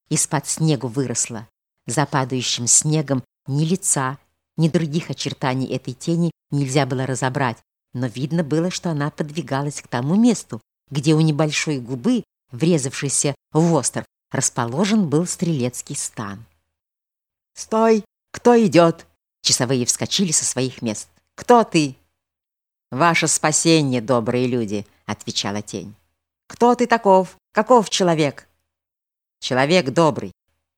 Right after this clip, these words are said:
«Зачем пришел?» «Это я скажу воеводе. Ведите меня к нему». «Ишь ты! Да ты чернец!»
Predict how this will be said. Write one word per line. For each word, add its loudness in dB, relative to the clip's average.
«Зачем 4
пришел?» 2
«Это -2
я 2
скажу 0
воеводе. 0
Ведите 2
меня 0
к -10
нему». -4
«Ишь 2
ты! -4
Да 4
ты 6
чернец!» -2